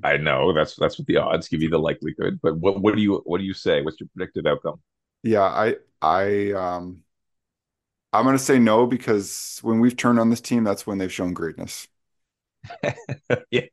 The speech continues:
Speaker 1: okay. The, the notes, bulletin board material. I'll
Speaker 2: I'm,
Speaker 1: say yes
Speaker 2: I'm trying to,
Speaker 1: because
Speaker 2: I'm trying, yeah, <laughs> exactly. They're posting this. I just,
Speaker 1: Yeah.
Speaker 2: I'm, I'm playing both sides of the field by not really, uh,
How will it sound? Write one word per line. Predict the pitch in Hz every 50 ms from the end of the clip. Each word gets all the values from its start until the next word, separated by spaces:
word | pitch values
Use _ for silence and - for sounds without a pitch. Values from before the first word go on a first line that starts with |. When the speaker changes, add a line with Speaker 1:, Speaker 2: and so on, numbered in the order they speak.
| _ -
Speaker 1:
okay. | 117 110 - _ - - 90 92 - - _ - - - 165 -
The, | - 101 98 95
the | 87 95 98 98
notes, | 101 104 107 107 104 104 -
bulletin | - - 101 104 104 104 - 92
board | 92 90 82
material. | 87 82 - - 80 78 76 76 73
I'll | 85 98 98
Speaker 2:
I'm, | - 113
Speaker 1:
say | 110 87
yes | 76 76 120
Speaker 2:
I'm | 123 123
trying | - - 139 143 151 143
to, | 147 139
Speaker 1:
because | 120 - -
Speaker 2:
I'm | 110 113 120 120
trying, | 117 - 135 131 131 131 131 131 117
yeah, | 135 117
<laughs> | 107
exactly. | 104 - 98 92 - 131 - - 101 95
They're | 98 98
posting | - 117 110 - - 113
this. | 104 101 - - - - - _ _ -
I | 101 110 117 117
just, | 110 113 107 - - -
Speaker 1:
Yeah. | - 95 -
Speaker 2:
I'm, | 123 120 117 -
I'm | 113 113 113
playing | - - 123 120 117 101
both | 110 107 104
sides | - - 101 98 98
of | 92 87
the | 95
field | - - 101 95 92 92 87
by | 92 90
not | 90 90 85 82 78 -
really, | 90 87 85 85 85 82 82 82 87 87 90 92
uh, | 87 85 85 85